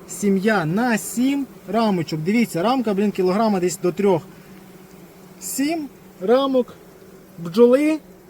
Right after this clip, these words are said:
точніше, вісім рамок бджоли може принести сім ра-, рамок меду. Все, можна ставити медогонку з такої сім'ї, забрати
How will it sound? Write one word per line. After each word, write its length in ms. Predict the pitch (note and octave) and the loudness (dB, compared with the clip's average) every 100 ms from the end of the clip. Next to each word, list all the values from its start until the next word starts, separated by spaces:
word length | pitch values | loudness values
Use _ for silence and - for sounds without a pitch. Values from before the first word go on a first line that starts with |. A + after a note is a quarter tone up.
| - - - - - - - - - | -20 -20 -20 -20 -20 -20 -20 -12 -4
точніше, 340 | A3+ C#4 A3+ | 0 0 0
вісім 320 | C#4+ B3+ B3+ | 0 0 0
рамок 320 | B3 B3 A3+ | 2 2 0
бджоли 320 | G3 A3 C4+ D4 | 0 0 0 0
може 280 | C4 A#3+ | 0 2
принести 480 | A#3+ A#3 B3+ C4 B3 | 0 0 0 -2 -4
сім 280 | - C4+ B3+ | -6 -4 0
ра-, 220 | B3 A#3+ | 0 0
рамок 380 | A#3 B3+ A#3+ G#3+ | 0 0 -2 -2
меду. 300 | A3 D#3 C3+ - - - - - - | -2 -4 -6 -14 -20 -20 -20 -20 -20
Все, 220 | - D#4 B3+ | -8 0 2
можна 280 | B3+ B3+ C4 | 4 2 0
ставити 420 | C#4 C4 B3+ B3 | 2 2 2 -2
медогонку 580 | A#3+ A3+ A3+ C#4 C4 A#3 | -2 -2 0 0 -2 -6
з 40 | |
такої 300 | A#3+ A#3+ A#3+ | -4 -2 -4
сім'ї, 280 | - B3 C4 | -4 -4 -2
забрати 480 | A#3 A3 A#3 A3+ | -2 -2 -4 -4